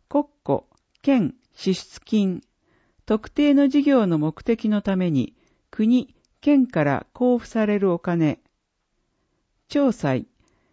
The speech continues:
事業を行うため、金融機関などから借り入れるお金。歳出、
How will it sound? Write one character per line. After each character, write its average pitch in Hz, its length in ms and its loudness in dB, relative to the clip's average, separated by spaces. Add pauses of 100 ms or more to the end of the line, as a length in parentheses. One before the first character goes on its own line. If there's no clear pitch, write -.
(180)
事 294 180 2
業 240 360 4
を 160 40 -2
行 214 140 -4
う 202 260 0
た 185 160 -4
め、 180 240 -2 (300)
金 285 240 2
融 277 200 4
機 - 160 -12
関 233 240 0
な 196 120 -4
ど 175 120 -2
か 190 160 -4
ら 156 140 -2
借 202 260 -4
り 247 60 0
入 254 80 0
れ 247 120 0
る 165 120 0
お 135 60 -2
金。 139 420 -4 (1900)
歳 247 360 -2
出、 - 540 -4